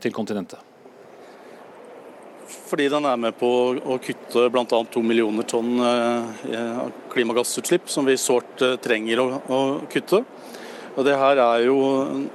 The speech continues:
Speaker 2: norsk, eh, arvesølv som vi kan gjøre til klimagull. Men vi skal bruke tjue tjue på, eh, på både å forhandle nye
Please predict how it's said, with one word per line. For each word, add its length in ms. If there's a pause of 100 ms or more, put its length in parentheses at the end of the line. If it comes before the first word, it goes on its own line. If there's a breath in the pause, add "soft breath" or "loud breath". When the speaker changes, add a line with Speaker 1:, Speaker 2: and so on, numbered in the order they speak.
(320)
Speaker 2:
norsk, 460
eh, 580 (100)
arvesølv 720
som 240
vi 80
kan 160
gjøre 320
til 380
klimagull. 560 (500 loud breath)
Men 80
vi 160
skal 320
bruke 240
tjue 320
tjue 320
på, 120 (200)
eh, 440 (260)
på 320
både 400
å 80
forhandle 340
nye 400